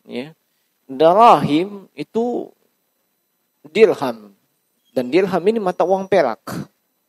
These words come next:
Nah, maksudnya beliau menjual onta, ya, onta tersebut,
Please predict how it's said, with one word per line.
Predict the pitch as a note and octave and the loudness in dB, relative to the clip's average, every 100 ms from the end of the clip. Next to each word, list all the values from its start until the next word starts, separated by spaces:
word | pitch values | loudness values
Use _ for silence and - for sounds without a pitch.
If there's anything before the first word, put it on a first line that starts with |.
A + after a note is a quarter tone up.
| _ _ _ _ _ _ _ | _ _ _ _ _ _ _
Nah, | D3 C#3 G#2 G2+ - _ _ _ _ _ _ | -6 -4 -4 -10 -16 _ _ _ _ _ _
maksudnya | E3+ F#3+ A#3 G#3+ D3 C#3 E3 A3 - | -4 -2 -2 -2 0 0 0 -4 -12
beliau | - C#3+ F3 B3+ B3 | -2 0 2 6 6
menjual | G#3+ G3+ F3+ E3 A3+ A3 D#3 B2 C3+ - - | 6 2 -4 -8 0 4 4 4 -2 -10 2
onta, | F3 C3+ G#2 A#2+ C3 F3 _ _ _ _ _ _ _ _ _ - | 2 2 -8 -2 -2 -4 _ _ _ _ _ _ _ _ _ -16
ya, | A2 G2+ - | -14 -12 -4
onta | F#3 A#3 G3+ | -2 2 0
tersebut, | F#3+ F3+ - A3 C#4 | 0 -6 -4 -2 -2